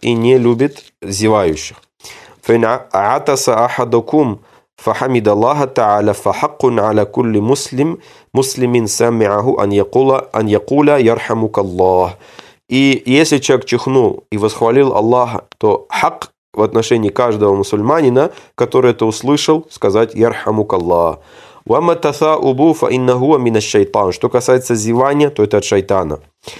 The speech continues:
«Ва иза тасааба ахадукум фис саляти фальякзим мастатаа».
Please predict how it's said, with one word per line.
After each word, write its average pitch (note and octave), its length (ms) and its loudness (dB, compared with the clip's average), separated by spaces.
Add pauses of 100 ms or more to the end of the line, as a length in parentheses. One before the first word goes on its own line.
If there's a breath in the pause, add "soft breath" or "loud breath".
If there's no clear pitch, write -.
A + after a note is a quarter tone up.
(220 loud breath)
«Ва G#2+ 120 0
иза B2 320 0
тасааба B2 880 0
ахадукум B2 580 0
фис G#2 180 -10
саляти A#2 720 0 (360 soft breath)
фальякзим A#2+ 1040 0
мастатаа». G2+ 960 0